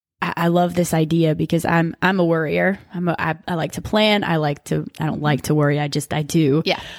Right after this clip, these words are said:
Speaker 1: About everything. And,
Speaker 2: Mm-hmm.
Speaker 1: uh, I wanna have a backup plan for every potential scenario
Speaker 2: Oh,
Speaker 1: and
Speaker 2: of course.
Speaker 1: situation, and then a backup plan for the backup plan.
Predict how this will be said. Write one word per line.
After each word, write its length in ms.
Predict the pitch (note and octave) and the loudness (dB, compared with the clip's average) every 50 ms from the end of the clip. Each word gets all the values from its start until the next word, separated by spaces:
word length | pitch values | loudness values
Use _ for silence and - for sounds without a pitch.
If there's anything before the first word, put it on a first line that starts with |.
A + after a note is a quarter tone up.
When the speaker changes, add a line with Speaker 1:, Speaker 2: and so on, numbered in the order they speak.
| - - _ - - | -20 -20 _ -6 -2
Speaker 1:
About 300 | F3+ F3+ F3 E3+ - - - | 0 2 2 0 0 0 0
everything. 600 | F#3 F3+ E3+ E3+ D#3+ - D#3+ D#3+ D3+ D3+ - - | 0 2 2 -2 -2 -2 -4 -4 -4 -4 -6 -6
And, 280 | - E3+ D#3+ D#3+ D#3+ D#3+ | -4 -4 -4 -2 -2 -4
Speaker 2:
Mm-hmm. 100 | - - | -4 -4
Speaker 1:
uh, 540 | - E3+ D#3 - - E3+ - - - D#2+ E3 - _ - | -2 -2 -2 -2 -4 -4 -4 -4 -6 -8 -8 -12 _ -12
I 100 | - E3+ D#3+ | -6 -2 0
wanna 180 | D#3+ D#3+ D#3+ | 0 0 0
have 160 | D3+ E3 E3 D#3 | 0 -2 -2 -2
a 120 | D#3 - - _ | -2 -6 -8 _
backup 360 | - F3 F3 E3+ - E3+ - | -2 -2 -2 0 -2 -2 -2
plan 300 | - - E3+ E3 D#3 E3 | 0 0 2 2 2 2
for 120 | D#3+ D#3+ - | 0 0 0
every 440 | - F#3 F#3+ G3 G3 F#3 F#3 F#3 | 0 0 2 2 0 0 0 -2
potential 540 | F3+ - F3 - - - B3+ A#3+ - A3 G#3+ | -2 -4 -4 -4 -2 -2 0 0 0 -2 -2
scenario 680 | A3 - A#3 A3+ A#3+ B3 B3 A#3+ A#3+ A#3+ A#3+ A#3 A#3 A#3 | -2 -2 -4 -2 -2 0 0 0 0 0 2 2 2 2
Speaker 2:
Oh, 40 | - | 2
Speaker 1:
and 160 | - F#3+ F3+ | 2 0 0
Speaker 2:
of 80 | - - | 0 -2
course. 120 | - - | -2 -2
Speaker 1:
situation, 600 | - G3+ - - F#3+ G3+ A3 - - G#3+ G3 G3 | 0 -2 0 2 2 2 2 0 0 -2 0 0
and 100 | F#3 F3+ | 0 -2
then 100 | E3 D#3+ | -2 -2
a 40 | D#3 | -2
backup 340 | - E3 E3+ F3 - E3+ - | 0 -2 -2 -2 -2 -6 -4
plan 280 | - F3+ E3+ E3 E3 | -2 -2 0 0 0
for 100 | D#3+ E3+ | -2 -4
the 80 | D3 D#3 | -4 -2
backup 360 | F#3+ G3+ G#3 G#3 - F#3 F#3 | 0 0 0 0 0 -2 -4
plan. 440 | - G#3 G3 F#3+ F#3+ F#3 F#3 G3 | -2 0 2 2 2 2 0 -2